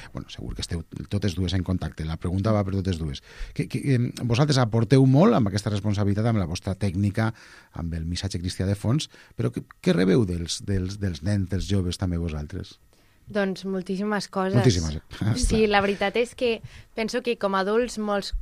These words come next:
Speaker 2: cops ens oblidem de, de viure com, com amb la ment dels infants,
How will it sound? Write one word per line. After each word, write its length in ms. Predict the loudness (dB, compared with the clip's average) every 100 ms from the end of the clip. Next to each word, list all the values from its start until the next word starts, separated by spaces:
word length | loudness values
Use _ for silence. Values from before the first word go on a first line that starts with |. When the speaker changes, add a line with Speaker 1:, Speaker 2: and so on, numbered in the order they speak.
| -6 -8
Speaker 2:
cops 340 | -2 -2 -2 -6
ens 180 | -4
oblidem 520 | -4 -2 -2 -2 -2 -2
de, 340 | 0 0 -2 -6
de 180 | -4 -2
viure 300 | -2 -2 -4
com, 260 | -6 -6 -8 -12 -20 _ -20 _ _ _
com 460 | -8 -6 -6 -6 -8
amb 200 | -6 -4
la 120 | -4
ment 220 | -4 -4 -2
dels 240 | -4 -4
infants, 680 | -6 -6 -2 -2 -2 -6